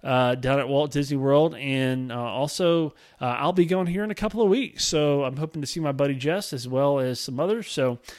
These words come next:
if you're gonna be down that way, please let me know. Would love to see and hang out,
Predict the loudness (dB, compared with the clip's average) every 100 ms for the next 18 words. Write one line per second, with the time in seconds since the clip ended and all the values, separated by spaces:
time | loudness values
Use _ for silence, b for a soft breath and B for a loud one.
0 | B -6 -2 2 2 2 0 0 -4 -2
1 | -4 -4 -4 -2 -4 -4 -2 0 0 -2
2 | -6 -8 -8 -12 -8 -6 -6 -6 -6 -4
3 | -6 -8